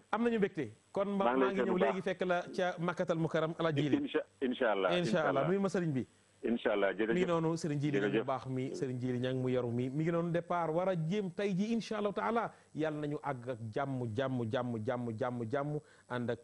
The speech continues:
Speaker 1: euh, sëriñ euh, Abdou Samad bu Serigne Souhaïbou mu Cheikhul Khadim radiyallahu anhu ak délégation mag boobu nga xam ne ñoom ñëpp moo leen di yóbbu. Kon Serigne Abdou Samad, yal na yàlla yokk ay teraangaam, ay xéewalam, yàlla dolli ko wér. Serigne Sidi Ahmed Sy bu Seydi Jamil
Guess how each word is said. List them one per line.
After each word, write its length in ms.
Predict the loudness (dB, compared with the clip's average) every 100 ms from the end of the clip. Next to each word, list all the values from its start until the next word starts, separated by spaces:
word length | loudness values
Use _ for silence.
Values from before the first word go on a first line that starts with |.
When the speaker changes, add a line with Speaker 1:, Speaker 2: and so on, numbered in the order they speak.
| -6
Speaker 1:
euh, 280 | -2 0 -2 -4
sëriñ 420 | -6 -2 -2 -4 -8 _ _ -6
euh, 280 | -4 -2 -4
Abdou 240 | -6 -8 -8
Samad 280 | -8 -8 -10 -12
bu 120 | -12
Serigne 220 | -8 -8
Souhaïbou 520 | -6 -4 -4 -4 -10 -10
mu 240 | -10 -8 -6
Cheikhul 360 | -6 -6 -6
Khadim 340 | -6 -4 -4 -4
radiyallahu 340 | -4 -2 -2 0
anhu 200 | -2 -2 -8 -10
ak 120 | -6 -2
délégation 380 | -2 -2 -4 -8
mag 160 | -8
boobu 220 | -6 -6
nga 80 | -6
xam 160 | -8 -8
ne 60 |
ñoom 180 | -6 -4
ñëpp 180 | -4 -2
moo 120 | -2
leen 140 | 0 0
di 80 |
yóbbu. 300 | 0 2 0 -4 -14 -10
Kon 120 | -8
Serigne 120 | -4 -6
Abdou 40 |
Samad, 200 | -4 -6 -6
yal 100 | -6
na 60 |
yàlla 200 | -6 -4
yokk 200 | -6 -6 -10
ay 100 | -6
teraangaam, 460 | -2 -2 -2 -4 -4
ay 120 | -6
xéewalam, 420 | -2 -2 0 -2 -8 _ -6
yàlla 520 | -2 0 0 0 -2 -6 -20 _
dolli 500 | -8 -4 -2 -2 -4
ko 320 | -4 -2 -2 -2
wér. 300 | -2 0 -2 -6 -20 -20 -10
Serigne 280 | -4 -2 -2
Sidi 180 | -2
Ahmed 240 | -2 -2 -4
Sy 320 | -4 -4 -4 -8 -8
bu 120 | -6
Seydi 260 | -4 -4 -2
Jamil 380 | -2 -2 -2